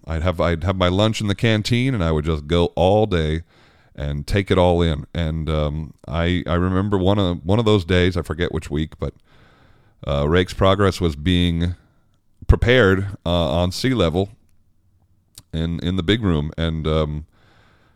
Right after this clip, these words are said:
I looked in the door and there was, uh, there was Sam Raimi and Paul Groves and Dawn Upshaw and, and, uh, Maestro Levine. And, um, you know, there they were working on it, and, and they were having a hard time. I, I remember, uh, uh,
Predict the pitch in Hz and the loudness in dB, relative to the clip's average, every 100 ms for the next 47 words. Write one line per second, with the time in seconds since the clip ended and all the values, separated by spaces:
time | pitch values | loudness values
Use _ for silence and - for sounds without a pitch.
0 | _ _ - 90 95 113 101 92 101 117 | _ _ -2 0 0 0 -2 4 6 6
1 | 110 98 95 92 - 92 95 90 95 98 | 4 2 4 2 2 4 4 4 2 2
2 | 101 110 104 104 104 110 117 127 - 85 | 0 0 0 2 0 0 -2 -6 -6 -4
3 | 82 80 98 92 87 92 95 101 95 85 | -4 -4 0 0 2 2 2 0 -2 0
4 | 87 87 107 - 67 76 76 - 80 80 | 0 0 -4 -4 -4 -6 -10 -8 -6 -4
5 | 82 71 - 82 90 87 87 85 85 73 | -4 -6 -4 -2 -2 0 2 2 0 -2
6 | 85 90 - 90 90 120 101 85 - 82 | -4 -4 -2 -2 0 -2 -4 -10 -8 -4
7 | 85 82 82 80 80 - _ _ _ _ | -4 -2 -2 -2 -8 -12 _ _ _ _
8 | _ _ _ _ _ _ _ _ _ _ | _ _ _ _ _ _ _ _ _ _
9 | 110 104 85 - 90 104 123 131 131 156 | 2 4 2 -2 -2 4 6 6 8 8
10 | 120 123 139 113 92 82 - 95 98 - | 8 6 6 4 4 2 -2 -4 -4 0
11 | 110 110 113 110 98 113 120 117 127 123 | 2 4 2 0 4 6 6 6 6 6
12 | 131 135 139 143 170 90 - 90 82 90 | 6 4 4 4 4 0 -2 0 2 0
13 | 90 104 143 98 78 76 60 71 73 | 0 0 2 2 2 0 -2 -4 -4